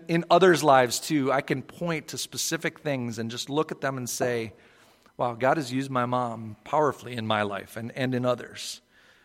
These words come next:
Faithful service and obedience is praiseworthy, and Anna was like that. When it talks about her being advanced in age and then describes how she lived her life, she invested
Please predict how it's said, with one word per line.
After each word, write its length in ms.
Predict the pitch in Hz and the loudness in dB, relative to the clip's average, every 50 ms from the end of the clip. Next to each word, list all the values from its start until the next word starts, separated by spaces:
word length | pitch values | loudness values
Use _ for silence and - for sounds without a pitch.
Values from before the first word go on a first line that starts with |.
| _ _ _ | _ _ _
Faithful 440 | - - 170 165 190 190 - 170 160 | 0 4 4 6 6 6 4 2 2
service 640 | - - - 175 170 170 170 156 156 147 135 - - | 2 2 4 4 6 6 6 6 6 6 6 4 2
and 100 | 139 131 | 0 0
obedience 840 | 131 123 110 135 139 151 156 143 135 117 113 110 110 104 - - - | -2 -2 -2 -2 -2 -2 -2 -2 -2 -2 -2 -4 -4 -6 -6 -6 -4
is 180 | 131 127 117 - | -4 -4 -6 -6
praiseworthy, 800 | - - 156 151 147 143 127 127 123 123 123 113 117 113 123 - | -6 -4 -2 0 0 0 -2 -2 0 0 0 0 -2 -2 -2 -2
and 280 | 135 131 131 123 113 - - - - - _ _ - _ _ _ _ - | -2 0 0 -2 -4 -8 -12 -20 -20 -20 _ _ -20 _ _ _ _ -6
Anna 260 | 135 143 160 190 196 | -4 -2 -2 -2 -2
was 160 | 160 151 120 | -4 -4 -2
like 260 | 123 120 127 - - | -2 -2 -2 -2 -4
that. 260 | - 82 78 87 - - _ _ _ _ _ _ _ _ _ _ _ _ _ _ _ _ _ _ _ _ _ _ _ _ | -10 -14 -14 -14 -16 -18 _ _ _ _ _ _ _ _ _ _ _ _ _ _ _ _ _ _ _ _ _ _ _ _
When 160 | - 156 156 | 0 2 2
it 140 | 156 156 151 | 2 0 2
talks 320 | - - 185 185 185 - | 4 6 6 6 6 4
about 240 | - 165 156 147 123 | 4 6 6 6 6
her 160 | 135 156 156 | 4 0 0
being 340 | 147 135 151 156 151 147 151 | 2 2 4 4 4 2 0
advanced 560 | 143 131 123 117 135 143 147 160 165 - - | -2 -4 -4 -2 -2 0 0 0 0 -2 -4
in 140 | - 135 135 | -6 -6 -4
age 380 | 127 143 156 151 143 135 120 123 | -4 -4 -2 -2 -2 -2 -2 -2
and 120 | 123 127 | -2 -2
then 80 | 139 147 | 0 0
describes 580 | 139 131 - - - 165 147 147 135 131 127 | 0 0 -2 -2 2 4 4 6 4 4 0
how 260 | - - - 170 175 190 | -4 -2 2 4 4 4
she 200 | - - 175 147 | 4 0 0 2
lived 340 | 143 147 151 151 147 - | 4 4 4 4 2 0
her 140 | - 147 135 | -2 0 2
life, 540 | 131 131 143 131 120 113 110 - - - - _ - - - - - - - - _ | 4 4 4 4 4 0 -4 -8 -14 -18 -20 _ -20 -20 -20 -20 -20 -20 -20 -20 _
she 380 | - - - - 208 240 214 175 | -2 2 2 4 4 2 2 0
invested 680 | 165 147 147 139 160 170 170 165 - - 147 131 | 0 0 2 6 6 8 8 6 4 0 0 0